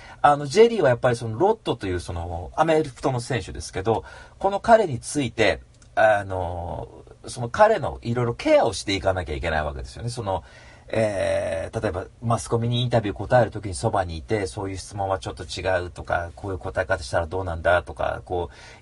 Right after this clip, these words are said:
う、いろいろ、ロットの成功がジェリーの成功にもつながっていくわけですから。で、それは、あの、だ-、すごくこう、密な関係性を築いていくわけね。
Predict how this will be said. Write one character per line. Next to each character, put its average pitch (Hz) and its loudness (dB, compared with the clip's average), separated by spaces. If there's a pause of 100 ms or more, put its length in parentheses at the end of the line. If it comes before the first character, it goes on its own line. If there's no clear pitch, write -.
う、 175 -8
い 180 2
ろ 190 8
い - 4
ろ、 180 -2 (840)
ロ 294 12
ッ 311 4
ト 311 6
の 135 4
成 135 6
功 123 -2
が 117 6
ジ 175 6
ェ 214 8
リ - 2
ー - 2
の 80 -2
成 113 2
功 110 2
に 104 0
も 80 -6
つ - -6
な 117 6
が 110 4
っ - 0
て 95 -6
い 90 -4
く 92 -4
わ 92 2
け 78 -6
で 69 -10
す - -12
か 85 -4
ら。 78 -2 (300)
で、 180 -6
そ 214 0
れ 214 8
は、 202 10 (420)
あ 139 2
の、 127 -2 (160)
だ-、 165 6
す - -8
ご 180 4
く - -12
こ 107 0
う、 165 -8
密 208 -2
な 135 6
関 107 -6
係 95 -2
性 98 -6
を 87 -8
築 139 -6
い 120 -6
て 87 -6
い - -8
く 85 -6
わ 82 0
け - -16
ね。 - -12